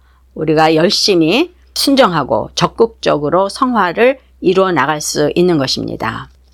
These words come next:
바울은 빌립보서 삼 장 십이 절과 십사 절에서 그리스도의 삶을 마라톤 경기로 비유했습니다.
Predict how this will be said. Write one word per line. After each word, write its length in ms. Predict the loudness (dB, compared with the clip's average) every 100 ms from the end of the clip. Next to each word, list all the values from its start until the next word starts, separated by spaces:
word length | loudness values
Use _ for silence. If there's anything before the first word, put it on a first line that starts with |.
| _ _ _ _ _ _ -4
바울은 440 | 4 4 4 0
빌립보서 580 | -2 0 0 0 0 -4
삼 320 | -2 -2 -2
장 380 | 2 2 0 -4
십이 640 | -2 -2 -2 -2 -2 0 0
절과 500 | 2 2 0 0 0
십사 500 | -2 -4 0 2 2
절에서 680 | 2 0 2 4 4 2 -8 _ _ _ -20 -2
그리스도의 640 | 2 4 2 2 2 2 -2
삶을 840 | 0 2 2 2 2 0 -2 -6 _ _ _
마라톤 760 | -2 0 2 0 -2 -2 0 -2
경기로 840 | -2 0 2 2 2 2 0 -4
비유했습니다. 1160 | -4 0 2 0 -4 -6 -8 -8 -6 -6 -8